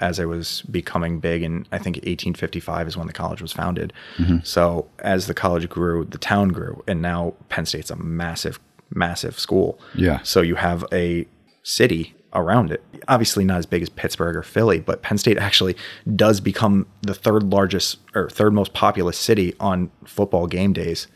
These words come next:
Speaker 1: in Pennsylvania.
Speaker 2: Yeah.
Speaker 1: And that's only second to Pittsburgh and Philly. So, it, you know, you cram a lot of people into that small area.
Speaker 2: It's also a football school.
Speaker 1: Yeah,
Speaker 2: in,
Speaker 1: that's
Speaker 2: in
Speaker 1: for
Speaker 2: a lot
Speaker 1: sure.
Speaker 2: of ways.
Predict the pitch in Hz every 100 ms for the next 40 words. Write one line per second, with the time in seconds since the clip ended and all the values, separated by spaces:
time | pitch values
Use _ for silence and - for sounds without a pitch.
0 | _ _ - 107 101 98 85 87 92 82
1 | - 98 95 80 67 - 98 92 95 92
2 | - 90 90 80 - 85 82 - - -
3 | 76 78 78 80 - _ - 87 85 87
4 | 85 104 85 85 85 - - _ _ -
5 | - - 104 92 85 90 90 - 92 -
6 | 90 90 85 - 90 85 87 87 85 -
7 | - 85 82 69 - 71 64 60 - 69
8 | 62 - - - 85 82 - - 85 87
9 | 67 - - 64 60 60